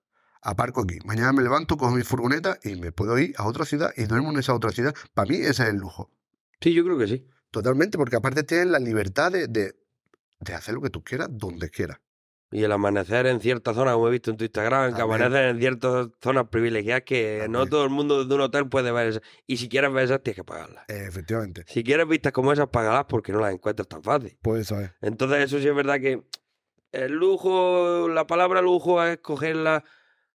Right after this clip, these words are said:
Speaker 2: depende de la perspectiva donde la veas.
Speaker 1: Que sí, que está, que tiene que estar muy guay, ya te digo, tiene que estar, porque yo nunca lo he hecho, tiene que estar muy guay irte a un hotel gran lujo y que te digan, mm, "¿Qué quiere usted, señor?". Y te lo pongan todo por delante.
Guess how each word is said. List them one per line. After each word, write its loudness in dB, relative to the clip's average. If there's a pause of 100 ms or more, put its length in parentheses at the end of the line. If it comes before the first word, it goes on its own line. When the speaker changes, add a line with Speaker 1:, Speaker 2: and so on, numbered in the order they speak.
Speaker 2:
depende 0
de 6
la 2
perspectiva 0
donde -4
la -14
veas. -14 (200)
Speaker 1:
Que 0
sí, -2
que 2
está, 0
que 0
tiene -2
que 0
estar -2
muy 2
guay, 2
ya 2
te 2
digo, 2
tiene 0
que 0
estar, 0
porque 0
yo 2
nunca 2
lo 0
he 2
hecho, -4
tiene -2
que 2
estar -2
muy 2
guay 2
irte -2
a 4
un 0
hotel 0
gran 0
lujo 2
y -4
que -2
te -4
digan, -6
mm, -14
"¿Qué -2
quiere 0
usted, 0
señor?". -4
Y -4
te 0
lo -2
pongan -2
todo -2
por 0
delante. -2